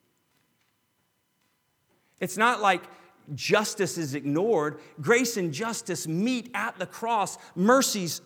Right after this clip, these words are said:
store. But it's even in his very name, Exodus thirty-four. The children in the communicants class know it. What is the very first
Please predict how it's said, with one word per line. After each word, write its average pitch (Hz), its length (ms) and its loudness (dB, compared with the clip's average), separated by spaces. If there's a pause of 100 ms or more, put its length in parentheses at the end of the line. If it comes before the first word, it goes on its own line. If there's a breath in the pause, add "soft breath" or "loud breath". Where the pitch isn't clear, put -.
store. 262 720 -2 (500 loud breath)
But 254 140 -2
it's 254 160 -6
even 302 400 -4
in 214 120 -2
his 175 200 -6
very 208 480 -10
name, 143 720 -10
Exodus 165 500 -12
thirty-four. 156 720 -12 (1200 loud breath)
The 160 60 -10
children 185 340 0
in 180 80 -4
the 170 80 -6
communicants 202 580 -8
class 123 360 -8
know 127 200 -8
it. 113 100 -12
What 202 140 -6
is 196 100 -8
the 165 100 -6
very 208 500 -6
first - 440 -10